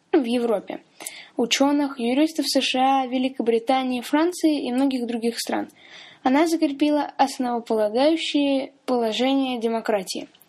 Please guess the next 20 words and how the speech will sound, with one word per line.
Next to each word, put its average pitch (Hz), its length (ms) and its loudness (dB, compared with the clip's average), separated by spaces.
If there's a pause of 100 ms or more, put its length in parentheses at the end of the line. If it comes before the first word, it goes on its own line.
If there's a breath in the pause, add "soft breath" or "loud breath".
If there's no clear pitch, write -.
(600 loud breath)
Узбекистан — 262 800 0
суеверная 247 760 -2 (180)
демократическая 220 840 -2
республика. 233 680 0 (1120 loud breath)
Также 214 560 0
государство 233 680 0
выражает 226 500 0
волю 220 220 0
народа, 294 480 0
служит 277 380 -2
его 220 240 0
интересам. 277 800 0 (100)
Государственные 247 840 -2
органы 269 520 -2
и - 20 -4
должностные 233 580 -2
лица 277 460 -2 (640)
ответственны 262 720 0
перед 240 420 -2
обществом 254 600 -4